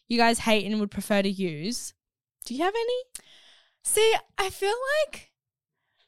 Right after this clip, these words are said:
Speaker 2: I feel like I like to use certain words in certain situations. Like, for example, the Kardashian situation. Like, just throughout the day, day to day, if it's, like, it's in a conversation somehow,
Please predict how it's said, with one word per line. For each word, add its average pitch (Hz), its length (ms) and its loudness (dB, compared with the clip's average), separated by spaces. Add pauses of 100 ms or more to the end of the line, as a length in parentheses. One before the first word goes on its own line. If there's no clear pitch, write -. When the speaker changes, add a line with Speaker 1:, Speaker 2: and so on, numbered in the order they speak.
(540)
Speaker 2:
I 302 100 2
feel 349 180 2
like 427 160 2
I 440 140 2
like 320 260 2
to 277 320 -10
use 269 480 -4
certain 247 360 0
words 226 720 -2
in 247 140 -6
certain 226 340 -2
situations. 208 960 -8
Like, 269 340 -2 (640)
for - 160 -2
example, 220 720 -6
the 254 80 -12
Kardashian 208 640 -10
situation. 214 720 -16 (1160)
Like, 277 220 0 (160)
just 349 260 -4
throughout 302 280 2
the 302 60 -4
day, 240 260 2
day 233 180 0
to 233 80 -6
day, 214 300 -2
if 208 120 -12
it's, 226 120 -10
like, 220 180 -8
it's 208 140 -10
in 214 120 -6
a 202 60 -10
conversation 196 540 -12
somehow, 190 460 -16